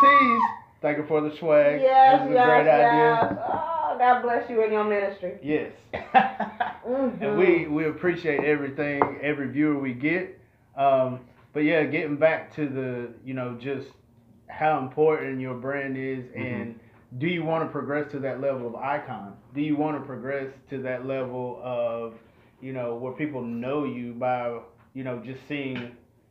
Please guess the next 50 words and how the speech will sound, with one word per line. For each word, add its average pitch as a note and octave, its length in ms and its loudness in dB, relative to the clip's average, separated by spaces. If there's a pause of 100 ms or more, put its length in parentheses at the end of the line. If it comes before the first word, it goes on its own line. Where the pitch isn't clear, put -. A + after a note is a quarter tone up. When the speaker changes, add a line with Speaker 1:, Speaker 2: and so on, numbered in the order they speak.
(260)
Speaker 1:
the C3+ 100 -8
product, D3 500 0 (160)
Speaker 3:
Mm-hmm. A#2 280 -6
Speaker 1:
where C#3+ 140 -6
they C#3 140 -4
associate? C#3+ 600 -6
And B2+ 140 -14
I C3+ 140 -6
think G3+ 260 -4
that's D#3+ 340 -4
what C#3+ 260 0
we D3 100 0
all D3 260 0
aspire C#3 400 -4
to A#2 60 -10
be. B2+ 440 -8
Speaker 3:
Right. A#2 280 2
Speaker 1:
Like, C3 320 -2 (540)
okay, C#3+ 240 -2
if C#3+ 100 -2
I F#3 160 4
think F3 240 -2
of C#3 380 0 (140)
my C#3 180 -4
legacy, C#3 600 -4 (320)
I - 40 -14
think C#3+ 180 -6
of B2 60 -8
Davette. C3 360 -4 (400)
You C3 80 -10
know, B2 220 -10 (160)
if A2+ 140 -12
I C#3 120 -2
think, C3+ 300 -8
go B2+ 80 -10
ahead. A2 180 -12 (560)
Speaker 3:
What D3 200 2
I E3 60 4
was D3 100 2
about C#3+ 140 2
to - 40 -12
say, D3+ 300 -2
and A#2+ 340 -2
this D3+ 180 -2
is C#3+ 80 -4
another C3 220 2
thing, B2 340 -4
uh, G2 120 -12
'cause A2+ 200 -8
I, G#2+ 200 -4